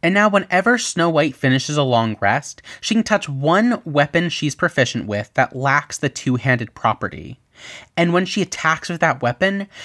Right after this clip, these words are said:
she can use her charisma instead of strength or dexterity for the attack and damage rolls. That's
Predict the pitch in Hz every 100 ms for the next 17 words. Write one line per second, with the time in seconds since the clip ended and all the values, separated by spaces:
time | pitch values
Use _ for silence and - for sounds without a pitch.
0 | - - 240 262 262 240 240 233 - 220
1 | 175 147 180 170 147 113 104 - 180 196
2 | 180 - 180 202 202 - 170 170 - -
3 | 156 156 151 143 - - 123 143 175 -
4 | 156 151 - - 139 - _ 151 143 123
5 | 117 113 107 - 76 80 - - - _
6 | _ _ _ _ - 381 370 -